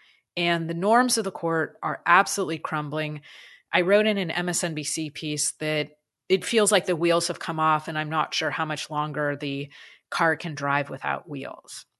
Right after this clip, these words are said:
So who has the motivation to leak this?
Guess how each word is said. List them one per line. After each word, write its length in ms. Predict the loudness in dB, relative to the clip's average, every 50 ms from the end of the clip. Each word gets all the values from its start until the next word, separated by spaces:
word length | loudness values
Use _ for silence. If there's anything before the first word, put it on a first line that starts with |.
| _ _ _ _ _ _ _ _
So 500 | -2 2 4 6 6 8 6 4 2 -2 -18 -20 -20 -20 -20 -20 _ _ _ _ _ _ _ _ _
who 440 | -6 -4 2 6 8 8 8 8 6
has 400 | 4 4 6 6 8 8 6 4
the 80 | 0
motivation 760 | -2 -2 0 2 2 2 2 2 2 0 2 0 0 -2 -4 -6
to 140 | -6 -6
leak 340 | -6 -4 -4 -4 -6 -8 -10
this? 520 | -12 -12 -12 -10 -10 -10 -10 -10 -10 -10